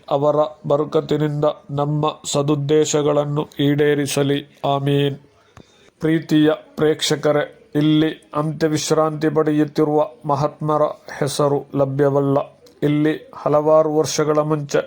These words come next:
ಈ ಮಕಾಮಿನ ಬಳಿ ಒಂದು ಮರವಿತ್ತು. ಆ ಮರದ ಅಡಿಯಲ್ಲಿ ಇಲ್ಲಿಯ ಉರೂಸಿನ ಸಂದರ್ಭದಲ್ಲಿ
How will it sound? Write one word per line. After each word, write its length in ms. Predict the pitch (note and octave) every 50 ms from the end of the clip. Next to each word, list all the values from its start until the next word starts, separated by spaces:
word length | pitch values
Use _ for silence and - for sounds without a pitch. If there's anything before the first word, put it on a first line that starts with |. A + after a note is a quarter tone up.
| - - -
ಈ 100 | C#3+ D3 D3+
ಮಕಾಮಿನ 640 | D3 C#3+ C#3+ C#3+ - D#3 D#3 D#3 D3+ D#3 D#3 D3+
ಬಳಿ 300 | D3+ C#3+ D3+ D3 D3 D3+ - _ - -
ಒಂದು 240 | D3 D3 D3 D3+
ಮರವಿತ್ತು. 640 | D3 C#3+ C#3 C#3 D3+ D3+ C#3+ C#3+ C#3 C#3 - - - - - _ - -
ಆ 80 | C#3+ D3
ಮರದ 380 | D3 C#3+ D3 D3 D3+ D#3 C#3+ D#3 D3+ -
ಅಡಿಯಲ್ಲಿ 560 | - D3+ C#3+ D3 D3 D3+ D3 C#3+ C#3+ C#3+ D3 - - - - - - - - - - - _ _ _ _ - -
ಇಲ್ಲಿಯ 420 | D3 D3 D3+ D3+ D#3 D#3 D#3 D#3 - - - - -
ಉರೂಸಿನ 460 | D3+ D3+ D#3 D#3 C#3+ - D#3 D3+ D#3
ಸಂದರ್ಭದಲ್ಲಿ 840 | C#3+ C#3 D3+ D3+ D3+ D#3 D#3 D#3 C#3+ D3 D3+ D3 D3+ D3 D3 C#3+ -